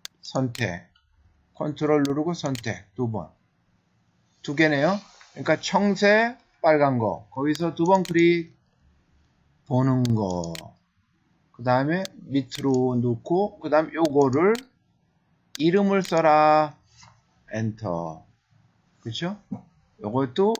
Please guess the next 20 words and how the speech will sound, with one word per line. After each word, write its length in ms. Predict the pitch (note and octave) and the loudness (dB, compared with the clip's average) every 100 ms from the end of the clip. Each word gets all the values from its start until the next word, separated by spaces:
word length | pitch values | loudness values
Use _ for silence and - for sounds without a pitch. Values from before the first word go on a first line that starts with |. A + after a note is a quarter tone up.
| - | -6
보조대, 500 | B2 B2 C#3+ C3+ D3+ | -6 -2 -2 0 -2
보조대로 480 | A#2+ A#2 B2 A#2 A#2+ | 0 -2 -2 -4 -4
바꾸면 320 | A2 G#2+ D3 E3 | -6 -8 -10 -8
보조대가 600 | B2 A#2+ A2+ A#2 B2+ D#3+ | -8 -6 -6 -6 -6 -10
같이 280 | - - C#3+ | -12 -10 -8
나와요. 320 | A#2 F2+ E2 E2 _ _ _ _ | -8 -10 -14 -20 _ _ _ _
그래서 480 | A2 G2+ C#3 A2 - _ _ _ _ _ _ _ _ _ _ _ _ _ | -8 -2 -2 -2 -8 _ _ _ _ _ _ _ _ _ _ _ _ _
번호 240 | C#3 E3 G3+ | 0 4 6
달지 280 | E3 C#3+ D3 | 4 4 2
않고 440 | C3 A#2+ D3 D3+ | 0 -2 -6 -6
이렇게, 440 | A#2 A2+ A2 - D#3+ | -6 -4 -4 -4 -4
이렇게, 280 | C3+ C3 | -4 -6
이렇게 220 | C#3+ C#3 D3+ | -8 -8 -10
표시를 640 | - G3 F3+ F#3 E3+ E3 | -6 -4 -2 0 0 -2
해가지고 720 | D#3+ D#3 D3 C#3+ F3 G#3+ - - | -2 0 -2 -2 -4 -4 -8 -20
출력을 400 | - D#3 C3+ E3 | -8 -6 -6 -6
쉽게 240 | - G3 | -8 -6
할 100 | D#3+ | -6
수 100 | A#2 | -8
있어요. 220 | A2+ - | -12 -14